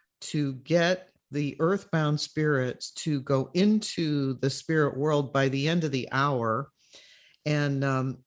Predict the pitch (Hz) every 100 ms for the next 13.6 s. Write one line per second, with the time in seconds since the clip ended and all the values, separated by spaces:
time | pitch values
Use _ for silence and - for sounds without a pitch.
0 | - 160 175 208 185 247 381 349 208 165
1 | - 170 165 - 214 233 170 131 160 165
2 | - 131 143 165 170 - 127 117 117 -
3 | - - _ _ _ 156 175 - - 208
4 | 233 247 247 240 233 - 143 180 190 202
5 | 202 - - - - 156 175 - 165 214
6 | 214 202 180 - - 233 277 277 - -
7 | 143 - - - 208 160 113 123 147 147
8 | 180 220 - 139 185 240 202 139 147 147
9 | - - 156 143 139 131 - 131 143 139
10 | - 151 165 160 - 147 139 131 - 131
11 | 131 127 - 131 113 - - 151 147 139
12 | - - - 139 135 135 147 - 127 127
13 | 131 131 135 127 -